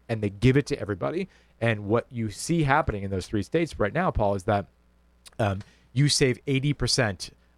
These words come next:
on your generic drugs and twenty percent on your brand name drugs. So starting this fall, every single person in Connecticut can get one of these cards,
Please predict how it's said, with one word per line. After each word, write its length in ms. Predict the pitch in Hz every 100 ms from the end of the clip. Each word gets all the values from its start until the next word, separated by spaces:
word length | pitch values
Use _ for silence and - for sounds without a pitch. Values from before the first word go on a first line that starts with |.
| -
on 280 | 107 101 104
your 460 | 107 101 101 101 -
generic 400 | 113 107 101 95
drugs 400 | - 110 147 - -
and 140 | 107
twenty 280 | - 120 117
percent 320 | 113 - 104
on 80 | 107
your 80 | 95
brand 220 | 98 92
name 140 | 110
drugs. 320 | 110 107 -
So 120 | - 123
starting 420 | - 131 139 131
this 180 | 123 -
fall, 360 | 98 90 110 - _ _ _ -
every 280 | 123 135
single 300 | 135 143 123
person 340 | 123 98 92 104
in 120 | 101
Connecticut 400 | 104 101 107 -
can 160 | 110 95
get 200 | 117 120
one 140 | 131
of 40 |
these 120 | 117 -
cards, 420 | 98 92 92